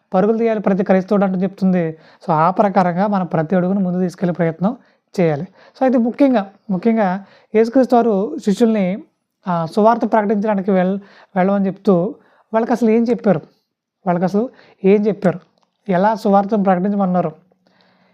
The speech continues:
ఏం చేయమన్నారు అని అంటే ఒకసారి అది చూసే ప్రయత్నం చేద్దాం. లోకాసు వార్త, ఆ, లోకాసు వార్త ఇరవై నాలుగో అధ్యాయము నలభై ఆరో వచనం. ఉమ్, క్రీస్తు శ్రమపడి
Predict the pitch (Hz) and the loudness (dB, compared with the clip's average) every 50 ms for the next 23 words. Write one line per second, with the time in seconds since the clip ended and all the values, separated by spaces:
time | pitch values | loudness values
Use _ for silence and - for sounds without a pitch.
0 | _ _ - 185 202 220 208 247 240 220 226 214 202 196 175 156 170 - 240 190 | _ _ 0 2 2 2 4 4 4 4 4 2 0 0 0 -2 -4 -4 -2 0
1 | 180 180 175 208 233 269 - _ _ _ _ _ - 185 - 214 196 190 185 180 | 0 0 0 0 -2 -2 -6 _ _ _ _ _ -8 -2 2 2 2 4 2 0
2 | 175 170 208 240 - - 202 185 220 196 202 202 190 196 208 202 190 202 190 185 | -2 -2 -4 -8 -2 -2 0 2 2 2 2 0 0 2 0 0 2 0 0 0
3 | 220 208 202 202 196 226 208 226 220 196 190 - 226 190 190 220 240 - _ _ | 0 -2 -2 -2 -2 -2 -2 0 0 -2 0 2 0 0 0 -2 -6 -12 _ _
4 | _ _ - - - - - - - - - - - - - - _ _ _ - | _ _ -20 -20 -20 -20 -20 -20 -20 -20 -20 -20 -20 -20 -20 -20 _ _ _ 0
5 | 202 185 185 190 185 190 208 233 214 247 226 233 247 240 233 220 254 233 220 226 | 2 4 4 4 4 4 4 4 2 2 2 2 2 2 2 4 2 4 4 2
6 | 220 208 208 208 214 220 220 196 180 165 196 226 226 220 220 233 220 185 190 233 | 2 2 2 2 2 0 0 -2 -2 -2 0 0 0 2 0 0 0 0 0 -2
7 | 285 311 - _ _ _ _ _ _ _ _ _ _ _ _ _ _ _ _ _ | -6 -10 -18 _ _ _ _ _ _ _ _ _ _ _ _ _ _ _ _ _
8 | _ _ 185 180 180 190 196 208 202 196 190 170 180 151 143 - _ _ _ _ | _ _ -2 0 0 2 2 2 2 2 0 0 -2 -4 -4 -8 _ _ _ _
9 | _ _ _ _ - _ _ _ _ _ _ _ _ _ _ _ _ _ _ _ | _ _ _ _ -20 _ _ _ _ _ _ _ _ _ _ _ _ _ _ _
10 | _ _ _ _ _ _ _ _ - 185 185 185 185 180 180 180 180 180 180 185 | _ _ _ _ _ _ _ _ -2 0 0 2 2 0 0 0 -2 -2 -4 -4
11 | 202 190 - - 233 254 233 - - 240 220 - _ _ _ _ _ _ _ _ | -6 -4 -2 0 2 2 0 0 -4 -4 -4 -6 _ _ _ _ _ _ _ _
12 | _ _ _ _ _ _ _ _ _ _ _ _ _ _ _ _ _ _ _ _ | _ _ _ _ _ _ _ _ _ _ _ _ _ _ _ _ _ _ _ _
13 | _ _ _ _ - - 185 190 196 190 214 202 190 233 285 | _ _ _ _ -4 -2 0 0 0 0 0 0 0 -2 -4